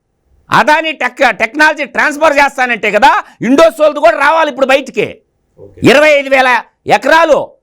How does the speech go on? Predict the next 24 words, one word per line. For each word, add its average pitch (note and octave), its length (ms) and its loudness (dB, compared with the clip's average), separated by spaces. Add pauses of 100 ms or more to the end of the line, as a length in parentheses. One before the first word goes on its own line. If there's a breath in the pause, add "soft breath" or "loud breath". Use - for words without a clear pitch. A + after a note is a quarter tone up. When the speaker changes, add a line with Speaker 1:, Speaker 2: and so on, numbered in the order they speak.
Speaker 1:
ఇండోసోల్ D4 560 2
పవర్ D4+ 260 2
ప్రాజెక్టుకి C4 460 -2
భూములు D#4 300 2
కేటాయించింది. A#3 800 -2 (260 soft breath)
ఎవడు E4 140 2
భూములు, E4+ 380 2
ఎవడికి D#4+ 280 2
రాసిస్తారు D#4 420 -2
ఇల్లా? C#3 300 -4 (1500)
ఆ A3+ 120 4
టెక్నాలజీ C#4+ 560 -2
కూడా E4 160 2
ట్రాన్స్‌ఫర్ D4 480 -2
చేస్తానని C#4+ 500 -2
చెప్పింది D#4 280 0
అదాని. C#4+ 520 0 (640 soft breath)
ఇంధన D4 640 2
కార్యదర్శినే D4 920 0 (640)
పట్టుకొని D4+ 640 0
అమరావతి D4 640 2
కాడ C#4 240 0
కట్టేసి C#4 600 -2
కొడితే E4+ 640 2